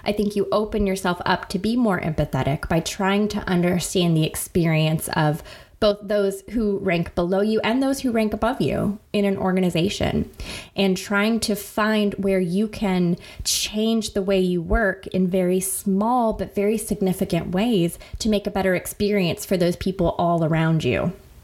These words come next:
It's not just about making sure that your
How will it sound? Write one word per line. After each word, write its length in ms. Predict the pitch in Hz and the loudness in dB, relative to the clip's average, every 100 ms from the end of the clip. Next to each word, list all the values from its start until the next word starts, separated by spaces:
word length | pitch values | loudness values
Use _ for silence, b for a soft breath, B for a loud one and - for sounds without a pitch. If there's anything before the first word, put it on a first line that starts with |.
| - - - - | -20 -20 -14 -6
It's 160 | 233 - | -4 0
not 180 | 220 214 | 2 2
just 220 | 208 220 | -2 0
about 360 | 185 175 - B B B B - - | 2 2 0 B B B B -18 -4
making 460 | 233 220 214 208 | 0 2 2 0
sure 440 | 208 - 202 180 180 | 0 0 0 2 2
that 400 | 170 156 156 - | 0 0 0 -2
your 560 | 185 175 165 156 123 | 0 2 2 2 0